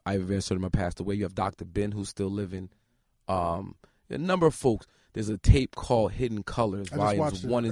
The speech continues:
Speaker 2: I watched
Speaker 1: two.
Speaker 2: it a couple of weeks ago.
Speaker 1: You know, Doctor Umar Johnson. You got, um, and tons of folks out there who are disseminating this information. So it's not that it's missing.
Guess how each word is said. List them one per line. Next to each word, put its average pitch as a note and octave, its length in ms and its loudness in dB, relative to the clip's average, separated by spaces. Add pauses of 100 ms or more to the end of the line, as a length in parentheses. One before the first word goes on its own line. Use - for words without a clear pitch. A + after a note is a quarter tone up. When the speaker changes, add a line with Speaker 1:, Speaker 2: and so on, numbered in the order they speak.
Speaker 2:
I C#3 80 -2
watched A2+ 120 2
Speaker 1:
two. F#2 60 -2
Speaker 2:
it A#2 40 -8
a - 40 -14
couple A#2+ 260 -8
of A#2 60 -8
weeks A#2+ 180 -12
ago. A2 120 -10
Speaker 1:
You C3 60 2
know, A#2 60 4
Doctor A2+ 360 2
Umar G2 280 0
Johnson. C3+ 800 2
You A#2+ 80 -4
got, G#2 280 2
um, F2+ 380 -2 (120)
and - 180 -10
tons F#3 240 2
of E3 60 -2
folks - 280 2
out D3+ 200 2
there C3 140 0
who A#2+ 120 -4
are - 20 -2
disseminating A#2 480 -4
this A2 120 -8
information. G#2 560 -4
So - 180 -4
it's - 200 -8
not D3+ 280 4 (440)
that A2+ 120 2
it's F#2 200 -8 (120)
missing. G2+ 580 0